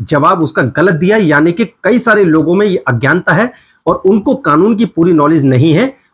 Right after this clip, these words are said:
और इस विषय में भी पूरी जानकारी नहीं है कि कोर्ट मैरिज कितने दिनों बाद पक्की मानी जाती है। तो दोस्तों, मैं आपको अपने वीडियो के माध्यम से आज मैं बताना चाहूंगा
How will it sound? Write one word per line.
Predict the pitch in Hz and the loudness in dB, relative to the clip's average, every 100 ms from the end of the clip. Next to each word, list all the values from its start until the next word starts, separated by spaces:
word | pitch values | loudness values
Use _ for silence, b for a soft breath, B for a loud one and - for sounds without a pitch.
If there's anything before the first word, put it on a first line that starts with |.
| - | -4
और | 180 - | -4 0
इस | 240 247 | -2 0
विषय | 247 226 | 0 0
में | 208 208 | 0 0
भी | 208 | -2
पूरी | - 165 147 | 0 0 2
जानकारी | 139 131 131 127 | 0 0 0 0
नहीं | 127 160 | 2 2
है | 180 269 - _ _ 175 | 2 -2 -6 _ _ -6
कि | |
कोर्ट | - - 190 202 | -4 0 0 0
मैरिज | 156 214 - | -2 -2 -4
कितने | 160 - 180 | -6 -2 -2
दिनों | 135 135 | 0 0
बाद | 156 - | -2 -4
पक्की | 127 - 220 - - | -10 -8 -10 -8 -2
मानी | 127 143 120 | 2 2 0
जाती | 110 - 107 | -2 -4 -2
है। | 127 120 _ _ _ _ | -2 -4 _ _ _ _
तो | 123 | -2
दोस्तों, | 120 233 294 | 0 0 0
मैं | 226 | 0
आपको | 165 - 202 | 0 -2 -4
अपने | 190 | 0
वीडियो | 147 135 156 | 0 2 0
के | 139 | 0
माध्यम | 123 113 165 | -2 0 -2
से | 160 | -2
आज | 123 127 | -2 -2
मैं | 120 | -4
बताना | 117 117 | -4 -4
चाहूंगा | 113 110 107 156 | -4 -6 -2 0